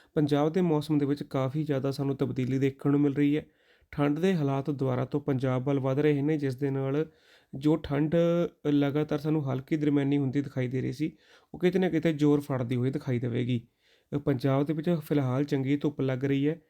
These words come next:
ਅ, ਬੀਤੇ ਬੱਦਲਵਾਈ ਸਿਸਟਮ ਤੋਂ ਬਾਅਦ ਪੰਜਾਬ ਦੇ ਵਿਚਕਾਰ ਹਲਕੀ ਦਰਮਿਆਨੀ ਠੰਡ ਵੀ ਵਧੀ ਹੈ, ਪਰ ਧੁੱਪ ਦੇ ਹਾਲਾਤ ਵੀ ਦੁਪਹਿਰ ਦੇ ਸਮੇਂ ਕੜਾਕੇ ਦੇ ਬਣੇ ਹੋਏ ਨੇ।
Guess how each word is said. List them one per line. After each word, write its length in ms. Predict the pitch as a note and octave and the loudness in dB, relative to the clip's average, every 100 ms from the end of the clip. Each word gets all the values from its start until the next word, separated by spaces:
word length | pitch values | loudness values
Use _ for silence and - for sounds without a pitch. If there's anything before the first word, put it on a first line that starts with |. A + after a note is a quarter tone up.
| _ _ - | _ _ -6
ਅ, 20 | C3+ | -2
ਬੀਤੇ 460 | C#3+ C#3+ - D#3+ | 0 -2 0 0
ਬੱਦਲਵਾਈ 440 | C#3+ C3+ D3 D3 D3+ | 2 2 2 2 0
ਸਿਸਟਮ 380 | D3 - D3+ | -4 -2 0
ਤੋਂ 120 | D3+ C#3 | 0 0
ਬਾਅਦ 340 | C3 C3 D3 | -2 0 -2
ਪੰਜਾਬ 460 | D3+ C#3 C3+ B2+ B2+ | -2 -2 0 -2 -2
ਦੇ 100 | C3+ | -2
ਵਿਚਕਾਰ 480 | C3+ - B2+ C3 | -2 -4 -4 -2
ਹਲਕੀ 360 | C#3 C3 B2 D3+ | -2 -4 -2 0
ਦਰਮਿਆਨੀ 280 | D3 C#3+ C#3+ | 2 2 0
ਠੰਡ 280 | C#3 C3 C#3+ | -2 0 0
ਵੀ 80 | |
ਵਧੀ 360 | D#3 D3 D3+ D#3 | 2 2 2 0
ਹੈ, 100 | F3 - _ _ _ - | -2 -6 _ _ _ -4
ਪਰ 140 | D#3+ D3 | -4 0
ਧੁੱਪ 240 | F#3 - | -2 2
ਦੇ 140 | D3 C#3+ | 2 2
ਹਾਲਾਤ 320 | C#3 C3+ C3 | 2 0 0
ਵੀ 100 | C#3+ | 0
ਦੁਪਹਿਰ 360 | D3+ D3 B2 | 0 0 -2
ਦੇ 100 | A#2+ | -4
ਸਮੇਂ 240 | B2+ C3+ D3 | -6 -4 -2
ਕੜਾਕੇ 380 | C#3 B2+ - B2+ | -2 -4 -2 -2
ਦੇ 100 | B2+ | 0
ਬਣੇ 240 | B2+ C#3 | 0 0
ਹੋਏ 180 | C#3 B2 | 2 0
ਨੇ। 180 | A#2 | -2